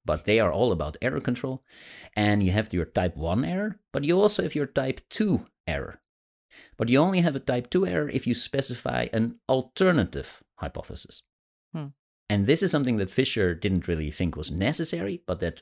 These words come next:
Speaker 1: is very essential in Neyman Pearson hypothesis testing. So you also have your alternative. You have a type one error and a type two error, and you try to make sure that those errors are as small as possible. So the
Speaker 2: Mm-hmm.
Speaker 1: type one error is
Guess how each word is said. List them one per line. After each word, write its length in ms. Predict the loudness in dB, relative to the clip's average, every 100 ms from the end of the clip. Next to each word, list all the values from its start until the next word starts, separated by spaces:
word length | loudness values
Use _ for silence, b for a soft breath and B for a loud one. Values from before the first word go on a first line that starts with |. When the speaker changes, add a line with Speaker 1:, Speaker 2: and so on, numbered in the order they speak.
| _
Speaker 1:
is 160 | -4 -2
very 380 | 0 0 -2 -6 _
essential 600 | -4 0 2 2 0 -6 -6
in 160 | -4 -2
Neyman 280 | -2 -4 -4
Pearson 340 | -6 -6 -8
hypothesis 480 | -10 -12 -12 -12 -10
testing. 380 | -10 -8 -8 -8 B B B B B B _ -4
So 160 | 0
you 160 | 2 4
also 280 | 4 4 2
have 80 | 0
your 160 | 0 -2
alternative. 840 | -4 -8 0 2 2 -2 -6 -10 _
You 120 | -6
have 140 | -4 -4
a 40 |
type 260 | -2 -2 0
one 200 | 0 2
error 240 | 2 0
and 140 | -2 -4
a 60 |
type 220 | -6 -8 -4
two 180 | -2
error, 140 | 0 0
and 140 | 0
you 80 | -2
try 240 | 0 0 0
to 140 | -4
make 180 | -8 -6
sure 240 | -4 -4
that 200 | -4 -2
those 260 | 2 2 2
errors 440 | -2 -2 -6 -10 -8
are 180 | -8 -6
as 320 | -6 -6 -8 -8
small 320 | -8 -4 -4
as 100 | -6
possible. 460 | -6 -4 -4 -6 -10 _ _
So 120 | -4
the 60 | 0
Speaker 2:
Mm-hmm. 80 | 2
Speaker 1:
type 160 | 2 2
one 180 | 2
error 280 | 0 0 -2
is 220 | -4 -6